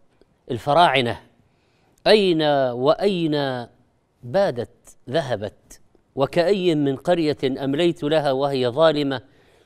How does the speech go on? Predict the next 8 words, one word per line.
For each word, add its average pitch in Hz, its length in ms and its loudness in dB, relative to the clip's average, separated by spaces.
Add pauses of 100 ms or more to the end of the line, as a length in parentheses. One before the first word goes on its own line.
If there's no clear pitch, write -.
(100)
ثم 160 280 0
أخذتها 165 680 0
وإلي 143 520 2
المصير". 120 580 -4 (1700)
مدن 226 500 0 (460)
باقي 220 520 0
منها 220 380 -2
أعمدة، 147 400 0